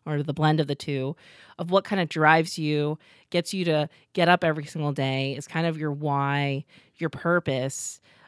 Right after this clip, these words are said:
Um, and I know that you're a passionate professional like myself. I mean, what would you say that is?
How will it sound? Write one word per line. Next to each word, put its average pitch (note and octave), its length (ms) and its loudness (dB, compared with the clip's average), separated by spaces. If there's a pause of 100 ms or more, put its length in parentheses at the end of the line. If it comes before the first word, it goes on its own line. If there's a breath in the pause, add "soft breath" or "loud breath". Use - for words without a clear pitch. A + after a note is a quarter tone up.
(120)
Um, D#3 540 0
and D#3 100 0
I D#3 60 6
know D#3+ 120 6
that D3+ 160 0
you're D3+ 100 2
a C#3 40 0
passionate - 400 0
professional D3 420 -4
like C3+ 140 -2
myself. C3+ 540 -2
I - 20 -6
mean, D3+ 120 -2
what E3 200 2
would F#3 240 0
you D#3 380 -4 (360)
say C#3 840 -4 (460)
that C#3+ 460 0
is? C#3 720 -8